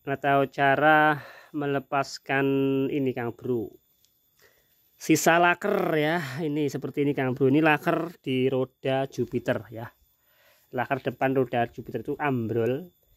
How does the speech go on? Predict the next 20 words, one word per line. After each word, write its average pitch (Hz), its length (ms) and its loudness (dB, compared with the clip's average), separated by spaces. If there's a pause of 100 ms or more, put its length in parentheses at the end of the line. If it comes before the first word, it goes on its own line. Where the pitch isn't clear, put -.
(260)
Jadi 120 160 -4
pas 151 160 2
kita 143 320 0
keluarkan 139 640 0
itu 156 560 0
yang 131 320 -4
keluar 143 400 0
cuma 135 480 -2
ini, 139 240 -4
Kang 123 160 -4
Bro, 123 320 -2
bosing 123 480 -2
tengahnya 127 400 -2
sama 127 480 -2
pelornya 120 480 -2
itu 139 160 -4
sudah 120 400 -6
ada 113 480 -4 (560)
rontok 120 560 -6
ya. 113 240 -18